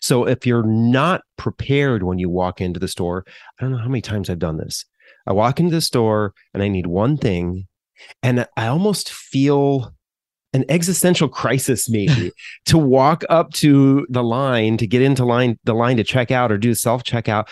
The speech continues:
Speaker 1: with one thing. And I'm almost like, I have this moment where I have to stop and say, "Okay, what else should I buy? What else do I need to buy?" Right? And so that can't, that could be your trigger, is your trigger is going to the store. So if that's your trigger, make sure you go prepared.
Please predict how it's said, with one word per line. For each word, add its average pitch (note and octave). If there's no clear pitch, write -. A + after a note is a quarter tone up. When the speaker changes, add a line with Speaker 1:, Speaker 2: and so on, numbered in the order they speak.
Speaker 1:
with A2+
one C#3
thing. C#3+
And B2
I'm C#3+
almost D3+
like, C3+
I -
have C3
this B2
moment C#3
where F#2+
I A2
have A2
to -
stop -
and A2+
say, G2
"Okay, -
what G2+
else G2+
should -
I F2+
buy? E2
What A2
else C3
do C3+
I B2
need A#2+
to A#2
buy?" -
Right? A#2+
And C3+
so D#3+
that D3
can't, -
that C3+
could F3+
be F#3
your G#2
trigger, A#2
is A2
your B2+
trigger C3+
is A#2
going B2+
to B2
the A2
store. C3+
So A2+
if G#2
that's A2+
your A2+
trigger, C3
make G#2
sure G#2
you F2+
go D#2
prepared. -